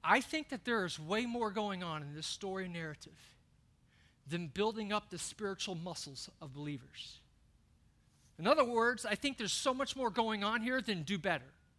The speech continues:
be stronger, pray harder, <laughs> stop doing that, <laughs> don't use your mouth in that way. I think there's more going on here.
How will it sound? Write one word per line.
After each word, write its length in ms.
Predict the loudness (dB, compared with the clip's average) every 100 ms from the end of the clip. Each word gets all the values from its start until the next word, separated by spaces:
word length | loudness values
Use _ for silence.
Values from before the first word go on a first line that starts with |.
| _ -20 -20 -20 -20 -20 -20 _ _ _ _
be 160 | 4 4
stronger, 540 | 4 2 0 -2 -10 -18 -20 _ _ _ _ _ -20 -20 _
pray 280 | 2 4 4
harder, 460 | 4 4 2 0 -4 -10 -12 -10
<laughs> 60 | -10 -18 _ _ _ -20 -20 -20 -20 -20 -20 -12
stop 580 | -4 -4 8 10 10 6
doing 340 | 2 4 4 2
that, 360 | 2 2 0 -6 -20 -10 -6
<laughs> 80 | -6 -8 -20 -20 -20 -20 -20 -20 -20 10
don't 260 | 10 10 6
use 260 | 4 4
your 100 | 2
mouth 380 | 8 8 8 2
in 100 | -2
that 260 | 0 0 -4
way. 360 | -8 -8 -12 -16 _ _ _ _ _ -20 _ _ _ -20
I 20 |
think 300 | -12 -10 -6
there's 240 | -6 -4 -4
more 300 | 2 2 4
going 400 | 2 2 0 0
on 260 | 0 0
here. 340 | -2 -8 -10